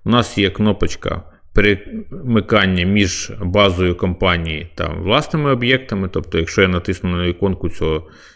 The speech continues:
сірої людинки, то в мене вона стане червоною і будуть відображатися лише мої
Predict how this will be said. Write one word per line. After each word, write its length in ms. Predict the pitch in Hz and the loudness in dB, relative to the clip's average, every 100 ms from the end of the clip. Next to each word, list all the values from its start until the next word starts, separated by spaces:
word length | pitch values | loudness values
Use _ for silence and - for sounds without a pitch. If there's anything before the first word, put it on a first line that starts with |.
| - - | -20 -16
сірої 400 | - 107 98 92 | 2 6 6 6
людинки, 560 | 92 107 165 180 175 | 4 4 4 2 -2
то 160 | 165 101 | 0 2
в 20 | |
мене 220 | 98 98 | 2 2
вона 180 | 92 90 | 0 -2
стане 300 | 85 90 82 | -2 -2 -2
червоною 680 | 82 95 120 185 196 92 87 - | -2 0 2 2 0 -2 -4 -2
і 60 | 131 | 2
будуть 320 | 123 107 98 | 4 2 2
відображатися 840 | 95 95 95 113 139 - - 131 - | 2 4 4 2 0 -2 -4 -2 0
лише 360 | 92 - 123 | 0 2 2
мої 640 | 98 95 92 101 139 - | 2 2 2 4 2 -2